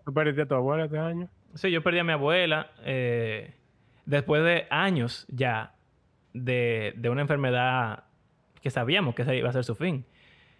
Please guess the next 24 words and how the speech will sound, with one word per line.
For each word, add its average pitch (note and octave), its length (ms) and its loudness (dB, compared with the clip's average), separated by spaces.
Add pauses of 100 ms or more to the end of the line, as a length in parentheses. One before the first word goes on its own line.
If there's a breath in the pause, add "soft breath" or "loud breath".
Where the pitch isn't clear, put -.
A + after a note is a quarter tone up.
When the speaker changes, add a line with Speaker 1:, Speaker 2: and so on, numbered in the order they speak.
(220 soft breath)
Speaker 2:
Y C3+ 680 -2 (580)
como E3+ 200 0
que E3 180 0
uno G#3 260 0
pudiera F3 540 4
decir, C#3 460 0 (560)
"Cónchale, F3+ 420 2
¿qué D#3 140 -2
tanto F#3 240 0
tiempo F3 180 0
va D#3 80 4
a D#3+ 40 4
durar D3 260 4
esto?". D3 720 0 (100)
O, B2 720 0 (320)
o C3 140 0 (200)
habiendo C#3+ 320 0
pasado E3 260 0
por D#3 140 0
problemas C#3+ 300 0
económicos C3+ 420 0
también B2+ 520 -2 (100)
este A#2+ 200 -4
año, A#2 360 -4